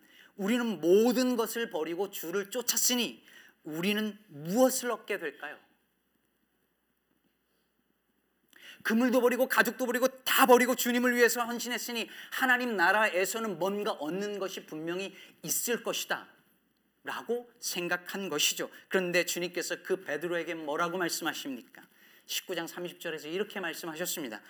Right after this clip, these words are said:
"그러나 먼저 된 자로서 나중되고 나중된 자로서 먼저 될 자가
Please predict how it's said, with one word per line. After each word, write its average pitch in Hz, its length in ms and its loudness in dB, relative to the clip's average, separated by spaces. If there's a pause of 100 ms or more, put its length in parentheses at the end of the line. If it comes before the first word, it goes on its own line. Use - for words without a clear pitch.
(220)
"그러나 185 460 6
먼저 185 540 6
된 175 240 0
자로서 165 420 -2
나중되고 151 720 2 (420)
나중된 143 760 0
자로서 135 580 -4 (200)
먼저 151 540 -4
될 156 300 -4
자가 165 400 -4